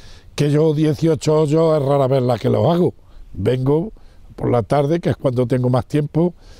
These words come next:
eh, juego nueve hoyos, mm, me pego mi buena caminata,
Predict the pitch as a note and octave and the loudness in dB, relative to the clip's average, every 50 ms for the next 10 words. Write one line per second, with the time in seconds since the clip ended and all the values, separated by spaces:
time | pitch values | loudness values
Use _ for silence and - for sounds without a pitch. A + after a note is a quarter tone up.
0 | - - - - - - B2 B2+ B2 B2 A#2+ A#2+ B2 A2 - - C3 C#3 C3+ B2+ | -20 -20 -20 -12 -6 -2 0 2 2 4 4 2 2 0 0 0 0 0 0 0
1 | C3 B2+ C3 C#3 C3+ C#3+ C#3 C#3 D3 D3+ D#3 E3 D3 C#3 D#3+ F3+ G#3+ A#3 - - | 0 0 2 2 2 2 2 2 2 2 2 2 2 2 2 2 0 -2 -6 -12
2 | - - - - A2+ G#2+ G#2+ A2 A2 G#2+ A2 - - A2 G#2+ A#2 A2+ - B2+ C3 | -20 -20 -20 -14 -10 -8 -8 -6 -6 -8 -8 -8 -4 -2 0 0 0 0 0 0
3 | B2 B2 C3+ C3+ A#2+ B2 C3+ C3 C3+ B2 - C#3 B2+ B2+ C3+ C#3+ D#3 D#3+ D#3+ - | 0 0 0 0 2 2 2 0 0 -2 -2 -2 -2 0 0 0 0 0 0 0
4 | E3+ F3 F3 | -2 -2 -2